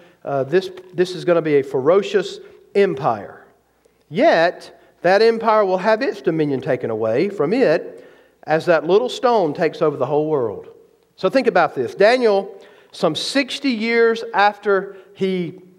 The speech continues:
tran-, interprets Nebuchadnezzar's vision,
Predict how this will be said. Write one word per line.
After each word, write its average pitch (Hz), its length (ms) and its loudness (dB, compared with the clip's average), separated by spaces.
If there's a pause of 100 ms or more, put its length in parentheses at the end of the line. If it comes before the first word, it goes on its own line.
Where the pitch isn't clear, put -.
(180)
tran-, 214 460 2
interprets 190 600 -2
Nebuchadnezzar's 185 680 0
vision, 139 500 -2